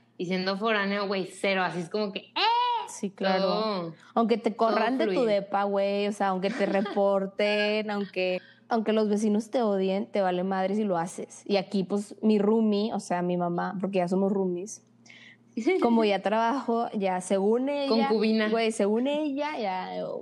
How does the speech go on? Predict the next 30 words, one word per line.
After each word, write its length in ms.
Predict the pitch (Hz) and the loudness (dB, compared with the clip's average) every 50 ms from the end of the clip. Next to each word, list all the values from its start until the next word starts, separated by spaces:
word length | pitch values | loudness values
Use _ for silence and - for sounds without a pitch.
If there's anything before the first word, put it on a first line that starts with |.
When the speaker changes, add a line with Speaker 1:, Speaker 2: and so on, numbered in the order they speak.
| - - | -10 -6
Speaker 2:
la 180 | - 190 190 190 | -4 -2 0 0
mitad 360 | 196 185 180 180 180 175 170 | 0 0 0 0 0 0 0
de 120 | 180 185 | 0 -2
todo. 380 | 185 - 208 196 190 180 180 180 - - - _ _ | 0 0 0 0 0 0 -2 -6 -10 -16 -20 _ _
Entonces, 420 | - 185 185 185 185 185 202 214 190 | -4 -2 0 0 0 0 0 0 2
ya 180 | 190 196 220 208 | 2 2 2 2
somos 220 | 208 202 196 196 | 2 2 2 2
roomies. 640 | 202 214 226 233 220 208 - - - - - - - - - - - - _ _ _ _ _ _ _ _ _ - _ _ _ _ _ _ _ _ _ _ _ _ | 2 2 2 2 0 -2 -4 -8 -14 -16 -16 -16 -18 -20 -20 -20 -20 -20 _ _ _ _ _ _ _ _ _ -20 _ _ _ _ _ _ _ _ _ _ _ _
Speaker 1:
Pero, 200 | - 226 233 233 | -2 0 2 2
güey, 220 | 233 233 233 214 - | 2 0 -2 -2 -2
por 100 | 226 220 | -2 -2
ejemplo, 300 | 226 226 220 208 202 190 | 0 0 0 -2 -2 -4
¿qué 100 | 208 202 | -6 -4
te 120 | 196 233 233 | -2 0 0
hubiera 200 | 240 247 254 254 | 0 0 0 0
gustado? 720 | 247 208 - - 202 196 196 202 208 220 226 247 - - _ _ _ _ _ _ _ _ _ _ _ _ _ _ _ _ _ _ _ _ _ _ _ _ _ _ _ _ _ _ _ _ _ _ | -2 -4 -6 -4 -4 -2 -2 -2 -2 -4 -6 -8 -14 -20 _ _ _ _ _ _ _ _ _ _ _ _ _ _ _ _ _ _ _ _ _ _ _ _ _ _ _ _ _ _ _ _ _ _
O 120 | - 196 214 | -8 -4 -2
sea, 260 | 220 214 202 196 196 | -2 -2 -2 -2 -4
que, 340 | - 196 196 190 - - - | -4 -4 -4 -4 -6 -10 -8
te 60 | - | -6
das 120 | 202 202 214 | -6 -4 -4
cuenta, 220 | 208 208 190 185 | -4 -4 -4 -2
¿sabes 220 | 208 226 233 247 233 | -2 -2 -2 -2 -2
que 140 | 269 277 269 | -2 -2 0
llegando 640 | 254 240 226 226 233 247 269 285 311 339 370 381 - - _ _ _ _ - | 0 2 2 2 2 2 0 0 0 -2 -4 -6 -10 -16 _ _ _ _ -16
de 200 | - 185 196 208 | -6 -2 0 0
a, 200 | 202 196 196 190 | 2 2 2 0
a 100 | 185 190 | 0 0
ser 180 | 202 202 202 196 | 0 -2 -2 -2
foránea 540 | 196 214 220 233 240 254 262 277 294 311 | -2 -2 -2 -2 0 -2 -2 -2 -4 -6